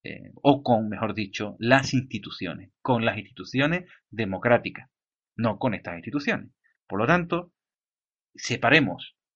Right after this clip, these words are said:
la moralidad de la política, pero no separemos la inmoralidad del comportamiento político. Y esto, una vez más, se hace,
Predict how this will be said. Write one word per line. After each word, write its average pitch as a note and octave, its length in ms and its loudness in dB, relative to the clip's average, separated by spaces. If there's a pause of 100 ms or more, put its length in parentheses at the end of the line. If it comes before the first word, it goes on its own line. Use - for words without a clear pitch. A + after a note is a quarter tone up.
(100)
la A2+ 280 2
moralidad G2+ 440 0
de A#2 60 -2
la E3 140 4
política, F#3+ 500 -4 (240)
pero B2+ 220 4
no F3 100 4
separemos C#3+ 640 2
la C3 220 4
inmoralidad A#2 720 4
del C3 460 0
comportamiento A2 840 -2
político. F3+ 440 -2 (680)
Y A2 140 -6
esto, - 240 -12
una G2+ 180 -6
vez G2 160 -6
más, F3 400 -2
se G2 320 -8
hace, D#3 440 -4